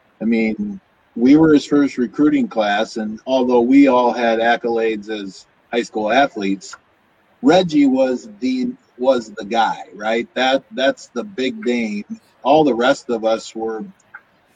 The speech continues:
big guys in a small pond, or a big pond, really. I mean, uh, because Iowa kids at the time, you know, the,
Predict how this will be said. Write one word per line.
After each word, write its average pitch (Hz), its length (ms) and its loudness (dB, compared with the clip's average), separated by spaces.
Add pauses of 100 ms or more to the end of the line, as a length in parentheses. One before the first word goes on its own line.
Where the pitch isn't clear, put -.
big 127 260 2
guys 127 400 4
in 117 80 -8
a - 60 -18
small 123 340 0
pond, 127 600 -2
or 113 120 -2
a 110 60 -4
big 123 280 -6
pond, 117 380 -2
really. 113 360 0
I 107 80 -4
mean, 107 420 -12 (180)
uh, 104 500 -6 (360)
because 113 760 2 (1500)
Iowa 147 420 4
kids - 720 -6 (160)
at 127 160 -4
the 123 100 -6
time, 127 480 2
you 127 100 -2
know, 117 240 4
the, 113 300 -4